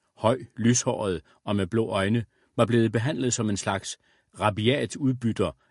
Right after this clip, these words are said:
af disse kristige brude. Og da de to unge mennesker satte sig, sørgede deres chaperoner for, at der var en arms længde mellem dem. Det var tilstrækkeligt for de to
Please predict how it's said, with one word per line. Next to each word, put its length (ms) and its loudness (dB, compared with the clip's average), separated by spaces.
af 120 -2
disse 300 -2
kristige 720 -2
brude. 440 -2
Og 140 -2
da 80 2
de 120 0
to 180 0
unge 280 4
mennesker 400 2
satte 340 -4
sig, 240 -4
sørgede 360 4
deres 280 0
chaperoner 640 -2
for, 280 -4
at 140 -2
der 60 2
var 140 0
en 180 -2
arms 420 -4
længde 500 -2
mellem 280 2
dem. 240 -10
Det 100 2
var 100 2
tilstrækkeligt 800 -2
for 160 0
de 120 0
to 260 -6